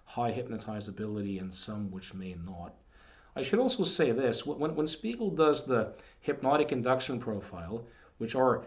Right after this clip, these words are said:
some questions, the eye roll, uh, arm levitation, uh, wh-, where you kinda test for,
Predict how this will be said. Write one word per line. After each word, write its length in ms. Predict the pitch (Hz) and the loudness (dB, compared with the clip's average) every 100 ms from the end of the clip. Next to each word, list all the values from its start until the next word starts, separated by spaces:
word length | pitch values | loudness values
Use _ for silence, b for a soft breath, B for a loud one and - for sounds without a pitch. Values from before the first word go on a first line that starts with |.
| B | B
some 220 | - 113 | -4 -2
questions, 640 | - 113 - - 117 113 | 0 0 0 -4 -2 -2
the 100 | 107 101 | -2 -4
eye 200 | 95 117 | 2 2
roll, 540 | 117 117 117 117 120 B B - | 4 4 4 4 -2 B B -18
uh, 80 | 95 | -8
arm 300 | 113 123 135 | 4 6 6
levitation, 1000 | 135 131 127 - 131 131 - 131 131 131 - _ b b b b b | 4 2 0 0 0 0 -2 -2 -2 -4 -12 _ b b b b b
uh, 260 | 107 104 98 | -4 -2 -2
wh-, 240 | 120 131 | -2 0
where 100 | 131 | 4
you 80 | 127 | 2
kinda 260 | - 139 135 | 2 0 0
test 400 | - 131 131 - | 0 -2 -2 -10
for, 540 | - 127 117 110 107 | -6 0 4 2 0